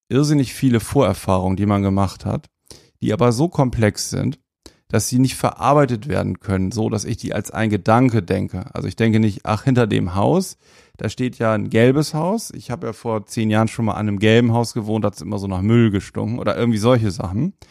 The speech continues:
Sondern es bildet sich so eine Summe von Eindrücken ab, die aber unbewusst bleiben, weil eben nicht verarbeitbar, ne?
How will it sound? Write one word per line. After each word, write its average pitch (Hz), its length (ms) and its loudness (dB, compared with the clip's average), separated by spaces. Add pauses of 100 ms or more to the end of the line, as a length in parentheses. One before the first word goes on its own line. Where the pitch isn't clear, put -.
(480)
Sondern 120 440 0
es - 160 -8
bildet 147 340 2
sich 139 160 0
so 135 60 -2
eine 131 140 2
Summe 180 580 2
von - 420 -2 (280)
Eindrücken 117 720 2
ab, - 300 -8 (280)
die 170 160 4
aber 107 200 2
unbewusst 123 480 2
bleiben, 104 420 -4
weil 107 220 2
eben 107 180 0
nicht 107 160 0
verarbeitbar, 110 960 0
ne? 151 260 0